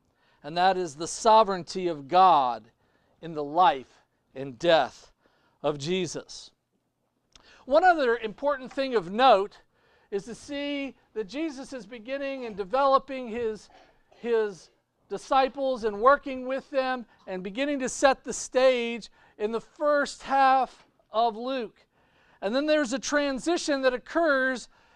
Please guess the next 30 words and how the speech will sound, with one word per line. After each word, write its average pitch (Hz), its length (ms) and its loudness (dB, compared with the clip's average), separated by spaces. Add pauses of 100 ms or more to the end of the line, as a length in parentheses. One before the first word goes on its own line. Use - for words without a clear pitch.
in 220 160 -8
chapters 277 500 -2
twelve 294 460 0
and 262 140 -10
thirteen 277 840 -8 (340)
where 262 480 2 (1200)
in 254 160 -6
the 262 60 -4
beginning, 269 560 -6
again, 247 340 -10
he's, 220 380 -12
he's 196 260 -14
selecting 240 760 0
his 220 200 -4
disciples. 226 560 0
People 240 320 -8
are 202 80 -6
following 226 640 0
him. 226 300 -10 (180)
He 214 80 -12
starts 240 400 -2
making 240 360 -8
some 233 220 -10
distinctions, 214 720 -8
and 208 140 -2
we'll 208 120 -2
see 247 260 -12
that 226 220 -4
here 226 200 -8
today. 190 640 -2